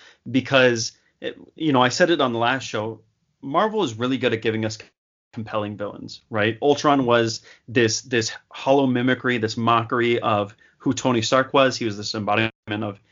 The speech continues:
his paranoia. Even Thanos, in his own insane way, was at least somebody that you could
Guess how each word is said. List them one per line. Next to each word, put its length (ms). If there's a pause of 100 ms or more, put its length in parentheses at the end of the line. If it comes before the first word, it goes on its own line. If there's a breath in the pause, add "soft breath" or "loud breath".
(180)
his 180
paranoia. 640
Even 300
Thanos, 420
in 60
his 140
own 260 (260 soft breath)
insane 520
way, 180
was 180
at 120
least 160
somebody 260
that 160
you 120
could 260